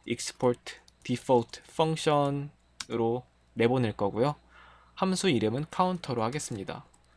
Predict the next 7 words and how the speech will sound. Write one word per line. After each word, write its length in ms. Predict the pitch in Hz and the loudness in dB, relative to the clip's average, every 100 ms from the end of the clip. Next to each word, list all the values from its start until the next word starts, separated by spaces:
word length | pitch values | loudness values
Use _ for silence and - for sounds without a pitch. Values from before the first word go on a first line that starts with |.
| _ _ | _ _
그리고 440 | - 113 113 113 107 | -6 -2 0 0 -2
파라미터는 800 | - 170 175 160 - 104 113 175 _ _ _ - | 2 4 4 2 -2 -2 -2 -8 _ _ _ -4
이전 240 | 135 147 | 2 4
상태 320 | 175 165 - 160 | 4 0 -2 -2
값인 440 | 113 - 110 143 - _ - | -4 -2 -6 -6 -10 _ -12
state, 600 | - - 143 90 - - _ _ _ _ _ - | -8 0 0 0 -14 -20 _ _ _ _ _ -16
그리고 420 | - 107 92 143 | -6 -4 0 0